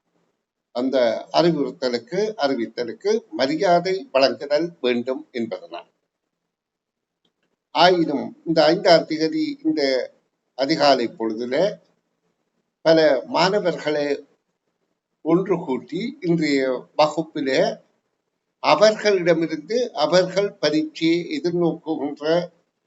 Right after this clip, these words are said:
நிலைப்பாடுகளை ஓரிரு மாணவர்களிடம்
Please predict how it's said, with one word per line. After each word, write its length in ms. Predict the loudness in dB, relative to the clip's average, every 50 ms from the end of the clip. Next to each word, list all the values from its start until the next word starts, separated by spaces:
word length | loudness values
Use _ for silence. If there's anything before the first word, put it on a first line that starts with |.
| _ _ -2
நிலைப்பாடுகளை 1120 | 0 2 2 2 2 0 0 2 4 4 4 2 -2 -6 -6 -4 -2 -2 -2 -2 -4 -4 0
ஓரிரு 600 | 2 4 4 4 2 0 -2 0 0 -2 -4 -6 -8
மாணவர்களிடம் 1040 | -4 -2 0 0 0 0 -2 -4 -6 -6 -4 -4 -4 -2 0 0 -2 -2 -2 -8